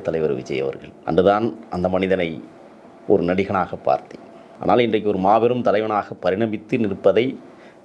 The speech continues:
இரண்டாவது முறையாக புத்தக வெளியீட்டு விழாவிலே அந்த முகத்தை பார்த்தேன். கிட்டத்தட்ட இருபத்தைந்து ஆண்டு காலத்திற்கு மேலாக ஓடிப்போனது அவரை நான் பார்த்து. கால் நூற்றாண்டு காலம். அன்றும் நான் அரசியலில் இருந்தேன், ஆயுத அரசியலில். இன்றைக்கு பேராயுத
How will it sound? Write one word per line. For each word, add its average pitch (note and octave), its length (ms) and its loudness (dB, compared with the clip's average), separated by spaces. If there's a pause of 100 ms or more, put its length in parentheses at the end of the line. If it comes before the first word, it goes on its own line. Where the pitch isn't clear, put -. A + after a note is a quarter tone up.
இரண்டாவது E3 640 8
முறையாக A#2+ 560 0 (180)
புத்தக G2+ 340 2
வெளியீட்டு F2+ 340 -4
விழாவிலே D#2+ 360 4
அந்த D#2 180 -4
முகத்தை D2 320 -6 (120)
பார்த்தேன். - 400 -4 (180)
கிட்டத்தட்ட E2+ 400 2 (640)
இருபத்தைந்து F2 480 2
ஆண்டு D#2+ 180 0
காலத்திற்கு F2 640 -2
மேலாக F#2+ 340 2 (140)
ஓடிப்போனது D#2 500 -2
அவரை C#2+ 240 0
நான் - 240 -16
பார்த்து. - 320 -12 (340)
கால் E2 220 4
நூற்றாண்டு D#2+ 460 -6
காலம். - 260 -4 (840)
அன்றும் G#2+ 360 4
நான் D#2 220 0
அரசியலில் D#2+ 480 -2
இருந்தேன், C#2 340 -8 (140)
ஆயுத F2 300 2
அரசியலில். C2 480 -6 (300)
இன்றைக்கு G2+ 380 4 (100)
பேராயுத C3+ 460 6